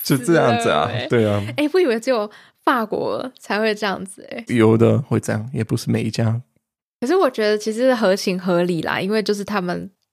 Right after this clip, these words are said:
Speaker 2: 他们就，<laughs> 就想要展现一下自己的名字有多高级这样子。接下来就交给你来跟我们介绍一下，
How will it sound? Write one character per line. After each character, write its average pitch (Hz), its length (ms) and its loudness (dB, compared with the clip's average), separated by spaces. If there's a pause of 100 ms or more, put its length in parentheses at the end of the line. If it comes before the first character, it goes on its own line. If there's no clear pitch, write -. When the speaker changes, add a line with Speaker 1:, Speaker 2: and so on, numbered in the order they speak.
Speaker 2:
他 220 60 0
们 196 100 2
就， 277 80 2 (180)
<laughs> 240 240 4
就 247 100 2
想 214 140 -2 (100)
要 208 140 0 (280)
展 175 240 0
现 196 240 2
一 185 60 0
下 185 240 2
自 190 160 -2
己 - 140 -8
的 156 60 -6
名 170 200 -6
字 185 120 -4
有 143 80 0
多 139 160 -6
高 165 260 -4
级 - 280 -10
这 175 140 -6
样 - 160 -8
子。 - 160 -16 (2250)
接 285 140 4
下 277 160 2
来 214 100 2
就 240 120 2
交 240 220 4
给 233 140 0
你 196 160 -2
来 175 140 0
跟 240 120 -2
我 214 60 -2
们 156 100 -4
介 185 220 0
绍 196 260 -2
一 190 40 -6
下， - 260 -2